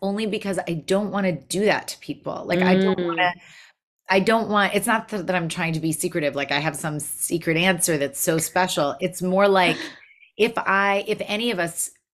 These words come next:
Speaker 1: says, like, you know, kind, curious, uh, passionate, I'm just
Speaker 2: Mm-hmm.
Speaker 1: making things up. Like,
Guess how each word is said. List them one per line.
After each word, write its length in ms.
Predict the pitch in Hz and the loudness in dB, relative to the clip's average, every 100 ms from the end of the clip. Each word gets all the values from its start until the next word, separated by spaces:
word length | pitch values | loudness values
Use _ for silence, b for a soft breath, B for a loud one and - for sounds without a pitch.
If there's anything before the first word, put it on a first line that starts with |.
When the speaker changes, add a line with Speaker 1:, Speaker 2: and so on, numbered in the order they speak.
| _ | _
Speaker 1:
says, 680 | - - 220 208 165 147 165 | -4 0 4 4 4 2 2
like, 480 | 160 151 143 - _ | 2 2 0 -10 _
you 140 | 156 | -4
know, 280 | 196 160 151 151 | 0 0 0 -4
kind, 580 | - 175 180 170 165 160 | -6 -2 0 -2 -4 -6
curious, 800 | - 196 190 185 180 - - - _ _ _ _ _ _ - | 0 4 6 6 4 0 -10 -12 _ _ _ _ _ _ -2
uh, 340 | 180 170 165 156 _ _ _ _ _ _ _ - - b b b _ _ _ _ _ _ _ _ _ _ | 0 2 0 -2 _ _ _ _ _ _ _ -10 -10 b b b _ _ _ _ _ _ _ _ _ _
passionate, 640 | 208 214 - 175 131 - - | 0 0 2 -2 -2 -4 -2
I'm 120 | 170 | 0
just 140 | 180 | 0
Speaker 2:
Mm-hmm. 60 | 175 | 2
Speaker 1:
making 300 | 160 175 156 | 0 0 -6
things 180 | 170 156 | -10 0
up. 220 | 170 - - | 0 0 0
Like, 280 | 180 175 | 0 0